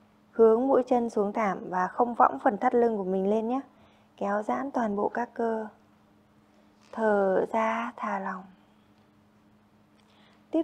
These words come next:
tục hít vào, kéo căng giãn toàn bộ các cơ trên cơ thể của mình tiếp một lần nữa nào. Thở ra. Rồi một lần cuối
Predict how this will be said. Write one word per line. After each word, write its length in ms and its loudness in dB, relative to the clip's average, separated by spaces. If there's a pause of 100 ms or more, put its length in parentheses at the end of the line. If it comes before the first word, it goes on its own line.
tục 200 2 (120)
hít 140 -2 (100)
vào, 480 4 (540)
kéo 200 -6
căng 320 0
giãn 360 -2
toàn 300 2
bộ 200 8
các 200 -4
cơ 280 2
trên 220 -4
cơ 160 -4
thể 240 -2
của 60 -8
mình 300 -6
tiếp 200 2
một 140 -2
lần 240 0
nữa 160 0
nào. 200 -4 (3250)
Thở 580 0
ra. 560 -2 (3000)
Rồi 120 0
một 240 -2
lần 240 -2
cuối 440 -2